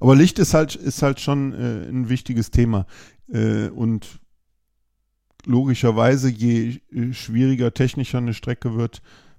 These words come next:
äh, desto, desto besseres Licht braucht man auch. Ich meine, wenn du am Schotterweg nur geradeaus fährst und musst sehen, wann die nächste Kurve kommt, ist das jetzt vielleicht nicht ganz so entscheidend, ob du jetzt, äh,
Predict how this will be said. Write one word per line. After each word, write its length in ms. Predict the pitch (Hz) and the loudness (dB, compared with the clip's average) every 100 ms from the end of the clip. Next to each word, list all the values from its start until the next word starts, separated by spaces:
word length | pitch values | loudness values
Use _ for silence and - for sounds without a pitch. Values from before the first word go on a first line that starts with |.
| - | -4
äh, 280 | 104 101 98 | 0 0 0
desto, 600 | 104 - - 117 110 107 | -2 -4 0 2 2 0
desto 300 | 107 - 104 | -2 -4 -4
besseres 500 | 110 - 104 98 101 | -4 -4 -6 -8 -8
Licht 220 | 101 - | -12 -12
braucht 260 | 98 95 | -14 -12
man 140 | 95 95 | -10 -8
auch. 240 | 92 90 95 | -10 -12 -10
Ich 60 | |
meine, 280 | 98 104 107 | -8 -6 -6
wenn 100 | 104 | -6
du 60 | 107 | -8
am 100 | 104 | -10
Schotterweg 520 | - 113 113 104 - | -10 -8 -6 -6 -6
nur 120 | 110 | -6
geradeaus 460 | 104 107 107 107 110 | -2 -2 -2 -4 -6
fährst 320 | - 117 - | -6 -6 -6
und 100 | 110 110 | -8 -6
musst 160 | 110 | -6
sehen, 300 | 107 110 113 | -4 -4 -2
wann 120 | 107 107 | -4 -2
die 100 | 107 | -4
nächste 340 | 110 - 107 | -6 -8 -12
Kurve 320 | - 120 120 | -8 -8 -8
kommt, 360 | - 117 113 - _ _ _ _ _ - _ _ _ _ _ _ _ _ _ _ _ - | -8 -8 -8 -16 _ _ _ _ _ -20 _ _ _ _ _ _ _ _ _ _ _ -10
ist 180 | - - | -8 -6
das 160 | 92 | -4
jetzt 220 | 101 95 - | -4 -6 -6
vielleicht 400 | 92 92 92 - | -6 -6 -6 -10
nicht 180 | 87 | -10
ganz 240 | - 95 - | -6 -6 -6
so 240 | 90 87 80 - - - _ _ _ _ _ _ _ _ _ _ | -8 -8 -10 -18 -20 -20 _ _ _ _ _ _ _ _ _ _
entscheidend, 640 | - 95 - 113 101 101 - | -8 -8 -2 0 0 -2 -8
ob 180 | - - | -10 -8
du 140 | 98 | -6
jetzt, 400 | 95 90 - - | -4 -6 -10 -10
äh, 300 | 98 92 | -6 -6